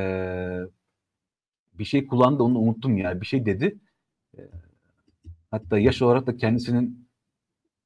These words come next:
e, aha gitmiş, vah kalmış. E, onun öyle lafları var Devlet Bey'in. Aha gitmiş, vah kalmış.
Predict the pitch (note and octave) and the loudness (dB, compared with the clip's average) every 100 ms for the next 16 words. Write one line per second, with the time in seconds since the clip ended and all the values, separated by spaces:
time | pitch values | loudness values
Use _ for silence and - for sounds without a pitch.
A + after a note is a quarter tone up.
0 | _ G#2+ G#2 A2+ D#3+ C3+ C3+ E3+ C3+ D3+ | _ -10 -2 2 2 2 -4 2 8 8
1 | D3 F#2 E2+ - - _ - G2+ G#2 - | 8 2 0 -8 -16 _ -12 -8 -8 -8
2 | G2+ A2 A2 G2+ G#2+ A2 A2+ A2 A2 A#2 | -6 -4 -4 -2 2 6 4 4 6 6
3 | G2+ F#2 F#2 F2+ A2+ D3+ - _ _ - | 6 2 0 0 -2 -2 -8 _ _ -6
4 | G#2+ B2 A2 - C3 A2 A#2 A2+ F#2+ D3+ | 0 0 0 -6 -4 2 2 2 -2 -4
5 | F3 - | -6 -16